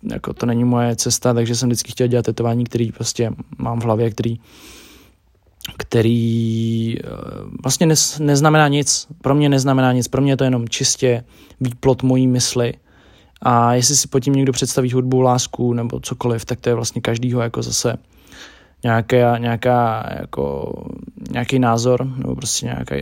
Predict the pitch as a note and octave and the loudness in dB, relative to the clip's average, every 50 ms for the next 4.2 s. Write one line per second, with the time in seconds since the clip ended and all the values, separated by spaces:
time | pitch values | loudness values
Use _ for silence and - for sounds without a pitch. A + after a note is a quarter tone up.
0 | - - B2 A#2 - B2 B2 A#2+ B2 G#2+ B2 A#2 - - - - - B2+ B2+ B2 | -4 -4 -4 -2 0 0 2 2 2 2 0 -2 -4 -6 -10 -4 0 2 4 4
1 | A#2+ A#2 A#2+ C3+ - _ _ _ _ - - _ _ - - - - _ _ _ | 4 4 2 -2 -8 _ _ _ _ -20 -20 _ _ -20 -20 -20 -20 _ _ _
2 | _ _ _ _ _ _ _ _ - - C3+ - - B2+ B2+ B2+ B2+ B2 A#2+ B2+ | _ _ _ _ _ _ _ _ -10 -10 -8 -4 0 2 4 4 4 4 4 4
3 | B2 B2 A#2+ A#2 B2 A#2+ B2 A#2+ A#2+ A#2+ A2+ - B2+ A#2+ A#2+ B2 B2 B2 B2+ A#2+ | 4 4 4 4 2 4 4 4 4 2 2 2 2 4 4 4 4 4 4 2
4 | - - - C3 | 2 -2 -8 -8